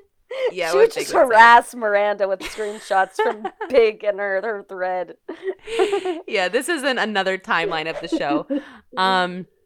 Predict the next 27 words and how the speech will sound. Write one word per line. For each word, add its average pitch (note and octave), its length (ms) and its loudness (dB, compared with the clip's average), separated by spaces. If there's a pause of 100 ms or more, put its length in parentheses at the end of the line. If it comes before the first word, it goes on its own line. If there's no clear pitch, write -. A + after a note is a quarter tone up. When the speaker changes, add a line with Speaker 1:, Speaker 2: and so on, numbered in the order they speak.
(640)
Speaker 1:
okay, F3+ 460 0
I F#3 140 2
know G3+ 180 0
we A#3 160 -4
tend F#3+ 320 -6
to, F#3+ 80 -18
we E3 140 -18
kind E3 320 -8
of E3 100 -16
go D#3+ 140 -4
off D3+ 160 0
track - 260 -6
sometimes, C4 340 -4
but D4 100 -10
that's F#4 160 0
okay A3+ 100 -2
Speaker 2:
Yes. F3 240 4
Speaker 1:
because G3+ 200 -6
these G3+ 160 -10
are G#3 60 -8
good G3 160 -6
things F#3+ 160 -10
to F#3 60 -14
talk F3+ 240 -2
about. C#3+ 280 -6 (300)
We A3+ 280 -8
have, F4 380 4